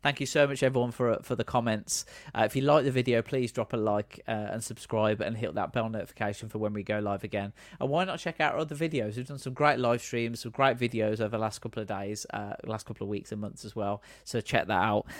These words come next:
Um, but we will see you next week with the walkthrough, same time, same place, four P M B S T every Wednesday for the latest mi-, uh, for the latest gaming news. But for now, uh, I've been Nathan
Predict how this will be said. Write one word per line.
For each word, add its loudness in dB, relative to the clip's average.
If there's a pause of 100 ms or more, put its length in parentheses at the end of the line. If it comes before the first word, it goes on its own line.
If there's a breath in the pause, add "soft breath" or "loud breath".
(220 loud breath)
Um, 4 (220)
but 4
we 2
will 0
see 0
you 0
next -6
week -2
with -4
the -4
walkthrough, -2
same 0
time, -2
same 2
place, -6
four 0
P -2
M 0 (280 loud breath)
B 4
S 0
T -2
every 2
Wednesday 0
for -6
the -4
latest -4
mi-, -4
uh, -4
for -16
the -8
latest -2
gaming -2
news. 0 (340 loud breath)
But -2
for -2
now, 2 (140)
uh, 0 (100)
I've 2
been 0
Nathan -4